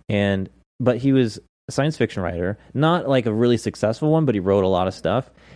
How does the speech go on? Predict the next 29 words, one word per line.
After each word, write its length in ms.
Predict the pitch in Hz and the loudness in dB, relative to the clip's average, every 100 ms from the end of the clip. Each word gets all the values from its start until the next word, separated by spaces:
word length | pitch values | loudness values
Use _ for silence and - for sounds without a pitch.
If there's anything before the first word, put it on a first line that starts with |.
| - - _ | -20 -20 _
And 520 | 110 110 110 107 101 - _ _ | -2 2 2 0 -2 -8 _ _
he 340 | - 139 170 | -6 0 0
thought 520 | 180 - 113 113 - 98 | 0 2 2 2 0 -2
that 240 | 90 - - | -4 -4 -8
a 80 | 95 | -8
good 320 | 98 113 135 | 0 0 2
way 420 | 117 98 87 98 | 2 0 0 -2
for 240 | - - 95 | -6 -6 -6
him 240 | 92 90 | -4 -4
to 440 | 85 90 87 85 - | -4 -4 -2 -4 -8
make 400 | - 92 95 101 | -12 -6 -2 -2
a 20 | 85 | 0
living 500 | 107 147 78 87 131 _ _ _ - | 0 0 -4 -8 -12 _ _ _ -10
was 400 | 92 95 92 90 | -2 0 0 -4
to 420 | - 98 90 87 85 _ _ _ | -6 -2 0 -2 -6 _ _ _
jump 240 | 101 95 90 | -6 -6 -2
on 280 | 90 85 90 | -4 -4 -4
the 340 | 87 82 82 - _ _ _ | -4 -4 -6 -12 _ _ _
mental 320 | 117 90 85 | -8 -6 -4
health 260 | 87 147 160 | -2 -2 -4
craze 540 | - - 76 113 - - _ - | -6 -6 -6 -8 -12 -20 _ -10
and 460 | 87 92 92 92 | -6 -4 -4 -4
the 40 | 87 | -4
self-help 560 | - 92 - - - - 139 | -4 -2 -2 -4 -6 -20 -10
craze 280 | 82 82 | -6 -6
that 80 | 90 | -6
was 100 | 87 | -10
going 260 | - 90 85 | -6 -4 -4
on 320 | 85 85 95 | -4 -6 -8